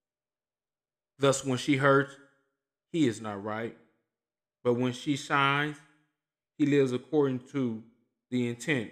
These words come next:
of the gospel and the delicacy of his rib." So if I find your girl crying and you refuse to lend the ears,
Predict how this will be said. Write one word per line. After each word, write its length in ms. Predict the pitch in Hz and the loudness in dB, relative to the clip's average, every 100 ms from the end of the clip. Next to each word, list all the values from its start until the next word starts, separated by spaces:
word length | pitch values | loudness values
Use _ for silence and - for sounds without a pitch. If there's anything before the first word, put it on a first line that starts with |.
| - | -8
of 120 | 117 | -6
the 80 | 113 | -2
gospel 640 | 135 127 - - 98 92 _ _ - | 0 -2 -4 -12 -14 -14 _ _ -16
and 100 | 117 | -12
the 80 | |
delicacy 720 | 107 117 120 110 101 95 - 98 | -6 -2 -2 -4 -12 -20 -6 -6
of 160 | 98 | -6
his 160 | 110 110 | -10 -12
rib." 460 | 110 113 107 82 - _ _ _ _ _ _ _ _ _ _ _ _ _ _ _ _ _ _ _ _ _ _ _ _ _ _ - | -6 -4 -2 -6 -12 _ _ _ _ _ _ _ _ _ _ _ _ _ _ _ _ _ _ _ _ _ _ _ _ _ _ -2
So 80 | |
if 100 | 135 | 2
I 80 | 160 | 2
find 340 | 160 170 156 147 | 2 4 4 2
your 140 | 151 | 2
girl 240 | 156 151 | 4 4
crying 640 | 143 - 160 143 123 110 110 117 _ _ _ _ _ _ _ _ _ _ _ _ _ | 2 0 4 4 4 -2 -10 -16 _ _ _ _ _ _ _ _ _ _ _ _ _
and 140 | 127 | -6
you 140 | 143 | -2
refuse 500 | 156 143 - 160 151 | 0 0 4 6 6
to 80 | 151 | 4
lend 300 | 143 147 143 | 4 4 4
the 80 | 135 | 2
ears, 600 | 135 151 156 156 156 - | 6 6 8 4 -2 -10